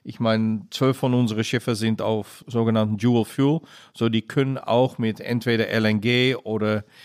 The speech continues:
E-Fuels unterwegs sein. So, ja, darin haben wir auch viel investiert. So, das ist irgendwie so tatsächlich eine Mischung. Wir haben Milliarden investiert, um zu versuchen, unser Geschäft jetzt besser zu machen, auch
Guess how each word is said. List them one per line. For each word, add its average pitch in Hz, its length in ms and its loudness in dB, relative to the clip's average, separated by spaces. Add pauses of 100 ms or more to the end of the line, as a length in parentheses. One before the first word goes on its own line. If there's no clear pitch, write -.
(200)
E-Fuels 139 640 0 (120)
unterwegs 127 560 0
sein. 127 340 0 (460)
So, 117 200 0
ja, 113 400 2
darin 117 360 2
haben 131 140 0
wir 143 100 0
auch 131 100 0
viel 107 200 -2
investiert. 98 500 -4
So, 147 100 -4
das 135 180 -4
ist 135 120 -8
irgendwie 143 340 0
so 139 160 0
tatsächlich 143 560 -2
eine 139 120 0
Mischung. - 340 -2 (500)
Wir 120 260 -2
haben 143 220 2
Milliarden 127 460 2
investiert, 120 520 -2
um 127 160 -4
zu 123 160 0
versuchen, 123 440 0
unser 127 340 -2
Geschäft 127 440 -4
jetzt 117 240 -6
besser 135 280 0
zu - 180 -2
machen, 101 300 -2
auch 104 360 -2